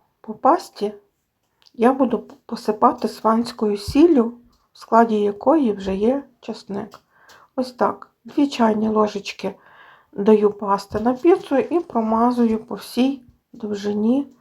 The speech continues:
і ширині піци ложкою. Воно легко промазується, бо піца є, воно тісто є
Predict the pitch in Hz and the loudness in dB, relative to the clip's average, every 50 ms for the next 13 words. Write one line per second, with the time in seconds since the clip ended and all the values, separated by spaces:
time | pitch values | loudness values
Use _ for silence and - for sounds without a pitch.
0 | _ _ _ _ _ _ - - 233 233 - - 214 202 208 202 202 202 214 240 | _ _ _ _ _ _ -6 -4 -4 -4 -2 -2 -2 0 0 0 -2 0 0 -2
1 | 285 285 - _ _ - 180 180 180 175 - - - 175 175 175 180 190 - - | -2 -2 -8 _ _ -6 -2 0 0 -2 -2 -4 -4 -2 0 0 -2 -4 -4 -10
2 | _ - - 185 214 240 285 330 302 254 226 226 226 - - 240 233 233 - 254 | _ -10 -6 -4 -4 -2 2 4 4 6 6 4 4 2 -6 -10 -8 -6 -6 -4
3 | 254 285 311 339 339 339 - 247 233 226 220 - - - 220 220 - _ - - | 0 2 2 2 0 0 0 0 0 0 -2 -4 -8 -8 -8 -8 -8 _ -20 -20
4 | - - - - - - - - - _ _ _ _ _ _ _ _ _ _ _ | -20 -20 -20 -20 -20 -20 -20 -20 -20 _ _ _ _ _ _ _ _ _ _ _
5 | _ _ _ _ _ _ _ _ _ _ _ _ _ _ _ _ _ _ _ - | _ _ _ _ _ _ _ _ _ _ _ _ _ _ _ _ _ _ _ -4
6 | 220 220 214 214 - 220 208 - - - 202 202 196 185 208 196 202 190 - _ | -2 -2 0 0 -2 -6 -6 -6 -8 -10 -8 -8 -6 -6 -6 -6 -6 -8 -14 _
7 | _ _ _ _ _ _ _ _ _ _ _ _ _ - 233 220 214 214 208 208 | _ _ _ _ _ _ _ _ _ _ _ _ _ -14 -6 -2 -2 0 -2 -2
8 | - - - 208 202 - - - 202 196 196 208 202 202 | -4 -4 -4 -4 -4 -4 -2 0 0 2 2 0 0 0